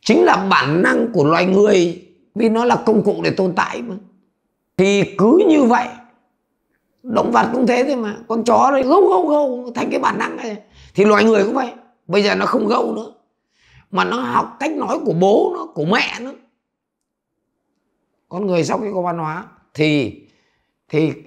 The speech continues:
các thế hệ tiếp theo bắt đầu tiếp thu văn hóa. Vì cái chủng này nó tồn tại bằng văn hóa.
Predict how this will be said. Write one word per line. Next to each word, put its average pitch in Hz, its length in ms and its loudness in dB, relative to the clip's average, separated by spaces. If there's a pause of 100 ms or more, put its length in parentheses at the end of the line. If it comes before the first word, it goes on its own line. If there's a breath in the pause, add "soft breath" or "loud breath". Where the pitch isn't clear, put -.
(380 soft breath)
các 294 380 0
thế 269 300 4
hệ 180 160 0
tiếp 311 300 -2
theo 220 380 -2 (460)
bắt 277 200 -4
đầu 190 480 -2 (120)
tiếp 359 160 0 (120)
thu 277 260 2
văn 208 140 -2
hóa. 170 240 -10 (1600)
Vì 196 100 2
cái 233 260 0
chủng 123 220 0
này 139 100 -6
nó 190 120 -8
tồn 202 320 -2
tại - 220 -6
bằng 185 220 -8
văn 190 180 -4
hóa. 269 360 -4